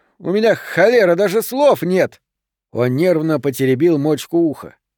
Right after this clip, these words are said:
«В известных краях это кое-кому не понравится, уж я тебе гарантирую. Он хочет,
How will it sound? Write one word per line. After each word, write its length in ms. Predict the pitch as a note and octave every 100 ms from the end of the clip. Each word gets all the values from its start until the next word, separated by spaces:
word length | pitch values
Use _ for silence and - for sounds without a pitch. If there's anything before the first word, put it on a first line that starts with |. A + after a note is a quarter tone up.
| _ _ _
«В 220 | C#2+ C#3+
известных 680 | B2+ E3 G#3 E3+ F3 F3+ C3+
краях 640 | C#3 D3+ G3+ A3 C3+ -
это 280 | D3+ E3+ E3
кое-кому 580 | E3+ F3+ E3+ F3 F3 F3+
не 180 | F3+
понравится, 1120 | D3 E3+ D3+ C#3+ F3+ F3+ E3 C3 D#3 C#3+ A2 D#2+
уж 240 | - C3+ -
я 240 | B2+ D3
тебе 260 | - D3+ D3+
гарантирую. 1000 | D3+ D#3+ D3+ C3 A#3+ C4 A3+ E3 B2 F#2 _ _ _ _
Он 240 | - C3+ B2+
хочет, 540 | - E3+ F#3 G#3+ -